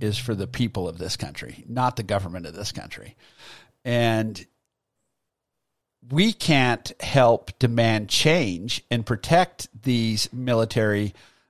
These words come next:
uh, sons and daughters, husbands and wives, if they don't speak up. Does that make sense? The, the biggest duty they could do, and, and I wish media would say, "Hey, let's do an interview. Let's have all of them in a room with the wives or the widows.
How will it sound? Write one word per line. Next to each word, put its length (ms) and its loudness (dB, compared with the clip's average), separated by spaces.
uh, 360 -2
sons 320 2
and 100 -2
daughters, 460 -2
husbands 380 0
and 120 -4
wives, 480 -6
if 340 4
they 240 6
don't 380 4
speak 360 -4
up. 300 -10
Does 180 2
that 180 6
make 200 0
sense? 380 -4
The, 140 0
the 200 4
biggest 720 2
duty 380 10
they 180 6
could 300 -4
do, 400 0
and, 420 4
and 140 4
I 80 8
wish 320 8
media 320 8
would 140 8
say, 320 8
"Hey, 260 4
let's 280 -2
do 200 2
an 100 2
interview. 460 -2
Let's 220 0
have 240 4
all 320 6
of 80 -2
them 280 0
in 140 2
a 60 2
room 340 2
with 220 -4
the 100 0
wives 540 4
or 100 0
the 100 0
widows. 560 0